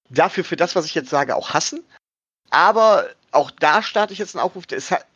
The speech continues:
es ist halt Folgendes, es ist relativ schwierig, weil die ganzen Leute, die sich damals drum gekümmert haben, das waren, glaub ich, sogar die, äh, die First Ten, ne? Also die ersten zehn Mitglieder der Miami,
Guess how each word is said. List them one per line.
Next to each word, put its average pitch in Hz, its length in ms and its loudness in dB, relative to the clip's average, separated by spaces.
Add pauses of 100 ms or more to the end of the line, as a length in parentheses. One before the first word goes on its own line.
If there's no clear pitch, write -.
(100)
es - 120 -14
ist 190 140 -8
halt 165 160 2
Folgendes, 208 460 0 (100)
es 156 160 -12
ist 151 220 -12
relativ 208 420 0
schwierig, 185 500 -8
weil 160 220 2
die 147 80 -12
ganzen 170 320 -4
Leute, 170 220 -6
die 160 80 -16
sich 156 120 -10
damals 175 280 2
drum 160 160 -10
gekümmert 190 360 -4
haben, 196 200 2
das 190 160 -4
waren, 165 160 2
glaub 156 180 2
ich, 151 60 -6
sogar 147 260 0
die, 131 320 -4 (380)
äh, 127 180 4
die 131 80 -2
First 143 380 -2
Ten, 196 300 -2
ne? 175 180 2
Also 135 180 0
die 131 140 -6
ersten 160 240 0
zehn 143 240 -2
Mitglieder 165 340 0
der 127 260 4
Miami, 135 720 -4